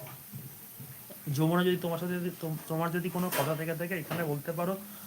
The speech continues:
বা আমার Facebook পেজ আছে, Facebook-এ গিয়ে আমার,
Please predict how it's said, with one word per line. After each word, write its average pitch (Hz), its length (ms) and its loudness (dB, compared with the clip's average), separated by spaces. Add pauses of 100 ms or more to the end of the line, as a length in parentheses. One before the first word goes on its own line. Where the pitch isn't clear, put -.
(220)
বা 143 180 6
আমার 147 260 6
Facebook 151 360 2
পেজ 185 120 6
আছে, 185 180 2
Facebook-এ 160 440 0
গিয়ে 175 260 2
আমার, 151 200 0